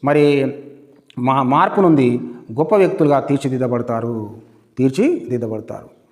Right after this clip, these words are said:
అందుకోసము మరి ఈ ధర్మశాస్త్ర-, ఆ, ఈ యొక్క, ఆ, బైబిల్ గ్రంథము లేదా దేవుడు కానీ ఎంత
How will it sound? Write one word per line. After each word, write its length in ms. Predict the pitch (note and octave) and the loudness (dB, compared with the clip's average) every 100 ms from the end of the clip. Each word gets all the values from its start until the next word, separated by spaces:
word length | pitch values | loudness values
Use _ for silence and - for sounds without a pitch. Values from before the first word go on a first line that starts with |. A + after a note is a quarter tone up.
| _ _ - | _ _ -6
అందుకోసము 760 | E3 A#3 A#3 A#3 A#3 G3 A3 - - - _ _ _ - | -2 2 2 4 2 2 0 -6 -16 -20 _ _ _ 0
మరి 480 | F3+ F3+ E3 E3 - | 4 4 2 0 0
ఈ 420 | F3+ D#3+ F3+ - - - _ B2 | 2 2 -2 -8 -18 -20 _ -2
ధర్మశాస్త్ర-, 840 | D#3 G#3 G#3 G3 G3 - - D3+ | 0 0 2 0 0 -8 -6 -2
ఆ, 220 | C#3+ C#3 | 2 2
ఈ 60 | D3+ | 2
యొక్క, 200 | F#3 E3+ C#3 A2+ - - - - _ - | 2 2 0 -2 -8 -16 -20 -20 _ -10
ఆ, 400 | A#2+ A#2+ A#2 A2+ - C#3 | -6 -4 -6 -8 -12 -6
బైబిల్ 380 | A#2+ G3 B3 | 0 4 4
గ్రంథము 380 | A3+ E3+ C#3 B2+ | 4 2 2 2
లేదా 500 | F3 E3 D3 - - - - _ _ _ C3 | 4 4 2 -2 -8 -16 -20 _ _ _ -4
దేవుడు 360 | A#2+ A3 A#3+ | 4 4 6
కానీ 380 | F#3 B2+ C3 A3 - - - - | 4 2 0 -2 -8 -18 -20 -2
ఎంత 240 | E3 A#3+ | 0 2